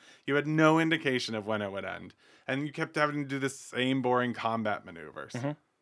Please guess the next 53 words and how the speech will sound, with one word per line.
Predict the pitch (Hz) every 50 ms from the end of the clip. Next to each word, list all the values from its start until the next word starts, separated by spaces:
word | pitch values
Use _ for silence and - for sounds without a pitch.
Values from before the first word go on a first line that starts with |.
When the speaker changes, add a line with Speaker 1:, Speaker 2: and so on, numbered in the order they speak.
| _ _ - - - - - - - _ _ -
Speaker 2:
So | - - 180 165 156 156 151 - -
in | 156 156
the, | 151 147 -
in | 156 156
the | 147 139
past, | - 170 185 180 170 - - 143
there | 139
have | 131 127 127
been | 131 131 127
Speaker 1:
And | - 214
you | 247 262
couldn't | 262 294 302
Speaker 2:
games | 277 262
Speaker 1:
level | 262 240 220 220 240
up. | 247 233 240 -
You | -
couldn't | - - 202 208 196
get | 214 202 202
cool | - - 185 190 196
new | 185 185 175
tricks. | 175 - - 185 160 - - -
You | 127 139 135
get | 120 - 170 226 285 - -
cool | - - 160 143
new | 131 127 123
tricks, | 113 - - 127 120 - - -
but | - 120 113 - -
you | 127 139
don't | 151 175 165 156 -
really | 151 170 170 151 143
do | 127 - 156 143 135
anything. | 120 117 101 101 107 104 101 104 - _ _ _ _ _ _ _ -
Speaker 2:
There's | 147 143 135
games | 139 151 170 185 165
in | 175
the | - 180
Speaker 1:
I'm | 196 196
not | 196 - - -
gonna | 202 180
Speaker 2:
past | 170 160
Speaker 1:
let | 160 151 - -
you | 143 131
finish | - - 135 123 117 110 -
this | - 107 101 -
Speaker 2:
that | - - 92
Speaker 1:
statement. | 95 135 135 127
Speaker 2:
we've | 131 131 127
experienced | 127 120 - - - 135 113 101 92 90 90 - - - - - - _ _ _ _ _ _ _
that | - 143 143
have | 131 117 143 147 143 139 131 - - _ _ _ _ _ -
e-, | 151 160 156 156 - 135 -
no | - 131 127 131 143 170 196
combat | 196 - - 107 95 90 90 87 87 95 - - -